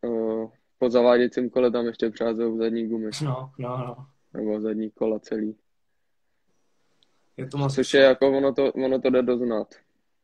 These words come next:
Speaker 2: No,
Speaker 1: Když máš
Speaker 2: samozřejmě.
Speaker 1: zaházenou gumu, tak na
Speaker 2: No.
Speaker 1: tom železe to prostě klouže.
Speaker 2: A startuješ na dvojku?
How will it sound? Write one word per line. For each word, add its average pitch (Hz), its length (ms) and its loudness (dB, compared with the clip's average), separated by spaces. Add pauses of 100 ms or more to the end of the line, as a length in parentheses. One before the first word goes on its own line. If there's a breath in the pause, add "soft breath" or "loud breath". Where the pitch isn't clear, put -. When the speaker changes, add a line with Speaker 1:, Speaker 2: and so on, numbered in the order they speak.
(160)
Speaker 2:
No, 120 100 -2
Speaker 1:
Když - 0 -
máš - 80 -6
Speaker 2:
samozřejmě. 120 220 2
Speaker 1:
zaházenou 120 600 2
gumu, 120 380 -2
tak 117 180 -6 (120)
na 117 140 -6
Speaker 2:
No. 117 80 -8
Speaker 1:
tom 120 160 -4
železe 113 380 -2
to 113 140 -6
prostě 113 300 -10
klouže. 113 340 -10 (880)
Speaker 2:
A - 40 -12
startuješ 135 360 -4
na 143 60 -2
dvojku? 139 500 -4